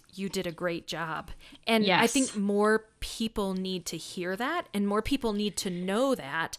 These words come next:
Speaker 1: your body can do what your body can do. And stuff happens when you're pregnant, and it's
Speaker 2: Mm-hmm.
Speaker 1: not your fault. It's just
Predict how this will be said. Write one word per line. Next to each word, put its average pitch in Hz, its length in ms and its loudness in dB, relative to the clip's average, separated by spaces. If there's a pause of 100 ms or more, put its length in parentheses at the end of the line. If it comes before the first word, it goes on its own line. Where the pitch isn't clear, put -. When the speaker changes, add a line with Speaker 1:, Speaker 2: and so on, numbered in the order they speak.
(800)
Speaker 1:
your 226 200 2
body 269 340 6
can 226 220 -2
do 226 200 0
what 220 140 2
your 196 80 -2
body 190 240 -2
can 170 220 -8
do. 185 480 -4 (100)
And 202 360 -2 (320)
stuff - 420 -2
happens 240 540 -2
when 190 120 -4
you're 180 120 -4
pregnant, 240 680 -6
and 196 300 0
it's 196 260 4
Speaker 2:
Mm-hmm. 175 160 6
Speaker 1:
not 262 320 4
your 185 140 -4
fault. - 520 -6
It's - 200 -8
just - 460 -2